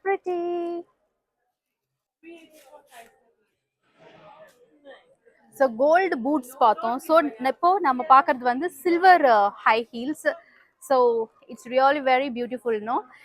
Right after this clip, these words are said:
இதுல உங்களுக்கு நல்ல ஹைட் இருக்கு. இதுலயும் ஃபுல்லா உங்களுக்கு கிறிஸ்டல் ஒர்க் இருக்கு. So, இதெல்லாம் வந்து பக்கா பார்ட்டி வியர் கலெக்ஷன். ஹலோ, ஹலோ. இப்ப நம்ம வந்து Brats and Cuties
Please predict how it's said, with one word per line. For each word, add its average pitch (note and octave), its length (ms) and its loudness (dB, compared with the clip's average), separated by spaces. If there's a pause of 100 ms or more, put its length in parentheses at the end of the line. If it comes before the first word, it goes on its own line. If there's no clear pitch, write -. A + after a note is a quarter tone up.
(100)
இதுல D#4+ 220 -2
உங்களுக்கு C#4 440 -2
நல்ல B3+ 460 -4 (140)
ஹைட் B3+ 300 -2
இருக்கு. A3 520 -2 (260)
இதுலயும் C#4+ 380 -4
ஃபுல்லா C4 220 0
உங்களுக்கு B3 400 -2
கிறிஸ்டல் C#4 460 -6
ஒர்க் G#3 280 -2
இருக்கு. G3+ 320 -10 (280)
So, C4 100 2
இதெல்லாம் C#4 340 2
வந்து D#4 420 -4 (160)
பக்கா C4 320 2
பார்ட்டி C4 380 0
வியர் B3+ 280 -2
கலெக்ஷன். A#3+ 520 -8 (880)
ஹலோ, F4 320 6
ஹலோ. C4 600 2
இப்ப C#4+ 180 -2
நம்ம D4 180 -2
வந்து C#4+ 240 -2
Brats B3+ 400 4
and D#4+ 240 -2
Cuties C4+ 460 -4